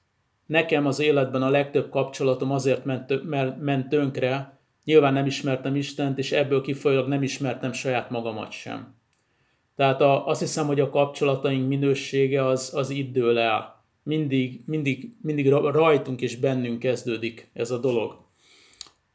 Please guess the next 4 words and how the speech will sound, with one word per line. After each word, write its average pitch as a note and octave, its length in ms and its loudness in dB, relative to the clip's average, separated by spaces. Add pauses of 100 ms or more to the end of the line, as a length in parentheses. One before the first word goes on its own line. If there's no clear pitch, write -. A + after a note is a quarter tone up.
(120)
Úgyhogy, D3 360 4
ö, D3 240 6 (3750)
Isten D#3+ 560 2
a C3 540 0